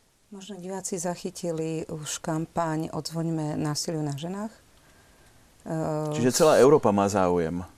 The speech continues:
Speaker 1: Áno.
Speaker 2: riešiť túto tému.
Speaker 1: Áno. Aj na Slovensku v podstate tá kampaň beží. Ja sa jej teším. Teším sa o to viac, že, e, kampaň podporili muži. Ehm,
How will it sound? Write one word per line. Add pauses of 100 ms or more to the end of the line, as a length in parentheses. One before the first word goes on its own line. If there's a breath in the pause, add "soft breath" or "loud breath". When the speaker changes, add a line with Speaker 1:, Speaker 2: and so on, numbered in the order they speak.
(200)
Speaker 1:
Áno.
Speaker 2:
riešiť
túto
tému.
Speaker 1:
Áno. (840 loud breath)
Aj
na
Slovensku
v
podstate
tá
kampaň
beží. (880 soft breath)
Ja
sa
jej
teším. (200)
Teším
sa
o
to
viac,
že, (520 loud breath)
e,
kampaň
podporili
muži. (1300 loud breath)
Ehm,